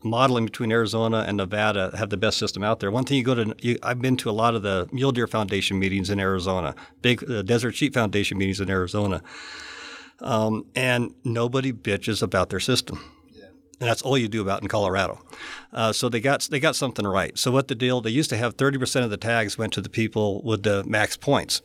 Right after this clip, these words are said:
So the, if you had max points, you knew you were gonna draw. Arizona changed that a couple years ago. Now it's only fifteen percent. That hurt a lot of people that had max points. So now they have a lot less chance. But what they did to reward that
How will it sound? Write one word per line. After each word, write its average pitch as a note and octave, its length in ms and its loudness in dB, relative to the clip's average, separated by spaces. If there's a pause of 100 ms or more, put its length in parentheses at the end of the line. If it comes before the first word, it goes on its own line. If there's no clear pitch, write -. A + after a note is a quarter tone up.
So B2+ 180 0
the, G#2+ 180 -2
if C3+ 120 -4
you D3 80 2
had C#3 80 2
max A2+ 240 -2
points, D3 320 -2
you B2+ 80 2
knew B2 100 2
you A2+ 80 0
were G2+ 80 -2
gonna F#2+ 220 -2
draw. G#2+ 340 0 (1120)
Arizona C3 420 2
changed D3 300 0
that A#2 100 0
a A2 40 -6
couple B2 260 -2
years B2+ 180 2
ago. G#2+ 160 0
Now A2+ 200 2
it's G#2+ 120 -2
only G#2+ 140 0
fifteen B2+ 340 0
percent. E2+ 400 -4
That C#3+ 180 0
hurt E3 240 0
a A2 60 -8
lot A#2 220 0
of - 80 -8
people D#3 300 -2
that G2 120 -4
had G#2+ 180 2
max G2 240 -2
points. D3 360 4
So A2 80 -2
now A2 100 4
they G#2+ 120 2
have G#2+ 200 0
a G2 60 -2
lot G#2 260 0
less G2+ 220 0
chance. C3+ 420 2
But A2 140 -4
what A#2 200 0
they A2 120 -2
did A#2 240 2
to A2+ 80 0
reward G#2+ 500 0
that F#2+ 300 -2